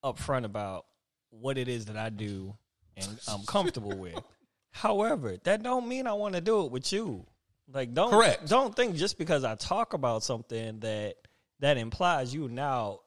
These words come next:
Speaker 1: entitled to that same space. Like, I hate that there are niggas out here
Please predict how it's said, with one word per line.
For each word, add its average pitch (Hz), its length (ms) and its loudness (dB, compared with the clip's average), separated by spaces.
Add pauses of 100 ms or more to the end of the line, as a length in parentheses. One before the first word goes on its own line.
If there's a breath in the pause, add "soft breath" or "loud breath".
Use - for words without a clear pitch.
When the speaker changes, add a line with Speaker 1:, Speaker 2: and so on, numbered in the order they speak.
Speaker 1:
entitled 120 800 -2 (120)
to - 200 -4
that 110 220 0
same 107 400 -2
space. - 640 -4 (360 loud breath)
Like, 123 560 -2 (680)
I 139 140 2
hate 190 320 -2
that 135 260 0 (1700)
there 156 180 0
are 131 180 0
niggas 147 320 -4
out 101 200 -4
here 107 300 -12